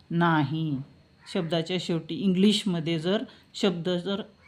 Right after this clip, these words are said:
म्हणजे अक्षर जर शेवटी आलेले असेल तर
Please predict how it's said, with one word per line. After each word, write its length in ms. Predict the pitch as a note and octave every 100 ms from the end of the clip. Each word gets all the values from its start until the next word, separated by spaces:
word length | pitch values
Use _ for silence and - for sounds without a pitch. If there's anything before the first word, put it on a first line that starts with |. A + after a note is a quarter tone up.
| - - - _ _ _ _ - -
म्हणजे 280 | F#3 E3+ E3+
अक्षर 380 | F3 F3+ - G3+
जर 140 | G3+ G#3+
शेवटी 340 | A3+ F3+ E3+
आलेले 340 | E3 E3 D#3+
असेल 320 | D#3+ D#3+ D#3
तर 80 | D3+